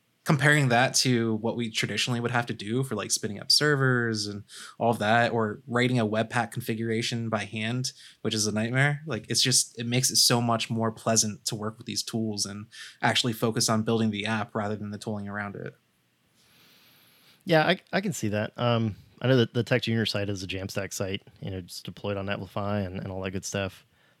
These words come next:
Speaker 2: Uh, so there, I, I do sympathize with that, but also at the same time, it's like, somehow Jamstack has become more complicated than, like, a WordPress site.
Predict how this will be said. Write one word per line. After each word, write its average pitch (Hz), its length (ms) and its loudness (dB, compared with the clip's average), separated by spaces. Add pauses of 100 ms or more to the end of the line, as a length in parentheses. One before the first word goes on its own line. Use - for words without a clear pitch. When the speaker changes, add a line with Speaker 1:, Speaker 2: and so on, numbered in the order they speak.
(100)
Speaker 2:
Uh, 101 360 -2 (160)
so 110 240 0 (720)
there, 127 180 2 (380)
I, 127 140 4 (100)
I 127 80 2
do 147 180 2
sympathize 123 460 2
with 101 140 -4
that, 107 260 2
but 117 180 -2
also 139 240 0
at 127 60 0
the 117 80 -4
same 120 180 0
time, 113 220 2
it's 98 140 -4
like, 95 320 -6 (760)
somehow 117 640 6
Jamstack 107 540 0
has 98 160 -4
become 101 300 -2
more 98 260 0
complicated 92 600 -4
than, 92 420 -8
like, 98 160 -6
a - 20 -4
WordPress 95 380 -2
site. 92 260 -6